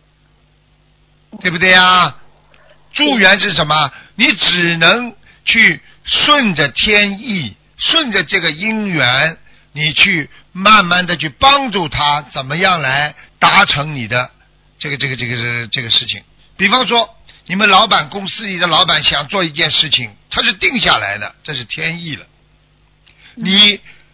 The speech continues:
Speaker 1: 只能助缘，就是在你的人为方面，你怎么样让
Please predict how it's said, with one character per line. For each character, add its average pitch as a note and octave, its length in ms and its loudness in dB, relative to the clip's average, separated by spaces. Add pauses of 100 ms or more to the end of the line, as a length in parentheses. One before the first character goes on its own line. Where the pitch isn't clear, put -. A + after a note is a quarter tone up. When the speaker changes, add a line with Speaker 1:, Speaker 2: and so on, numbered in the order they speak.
(360)
Speaker 1:
只 G3 180 -2
能 A3+ 220 0
助 C#4+ 320 -4
缘， C#3+ 400 -4
就 F3 160 -10
是 D#3 140 -6
在 F3+ 240 0
你 C#3 140 -8
的 C3+ 140 -2
人 C#3+ 540 -2
为 C#3+ 220 2
方 C#3 200 -4
面， A#2+ 300 -4
你 C#3 100 -12
怎 B2 180 -8
么 B2 100 -6
样 D3 260 -2
让 C3+ 240 -4